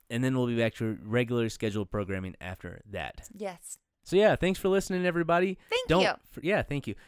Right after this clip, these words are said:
Speaker 1: Don't forget,
Speaker 2: <laughs>
Speaker 1: you can find us on Discord. You can find the link to that on Instagram and Twitter at the underscore L R H underscore pod.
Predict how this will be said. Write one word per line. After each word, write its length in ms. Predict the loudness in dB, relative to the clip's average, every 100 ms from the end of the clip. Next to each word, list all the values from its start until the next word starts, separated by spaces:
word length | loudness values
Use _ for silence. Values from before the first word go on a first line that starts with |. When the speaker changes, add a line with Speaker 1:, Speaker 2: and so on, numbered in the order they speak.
| 0
Speaker 1:
Don't 220 | 2 2
forget, 540 | 2 2 2 2 -4 -20 _
Speaker 2:
<laughs> 120 | -2
Speaker 1:
you 100 | 2
can 120 | 2
find 180 | 2 2
us 80 | 4
on 220 | 4 4
Discord. 800 | 6 6 4 4 6 8 6 4
You 80 | 0
can 140 | -6
find 320 | -4 -2 0 0
the 80 |
link 260 | 0 0 0
to 100 | 0
that 280 | 2 2 2 -2
on 260 | 0 0
Instagram 640 | 0 -4 -4 -2 0 0 0
and 200 | -2 -2
Twitter 320 | -2 2 2
at 160 | 2 0
the 180 | -2
underscore 500 | 0 -2 -4 0 0 2
L 140 | 0
R 160 | 2 2
H 180 | 0 -4
underscore 440 | -8 -8 -2 -4
pod. 320 | 0 2 2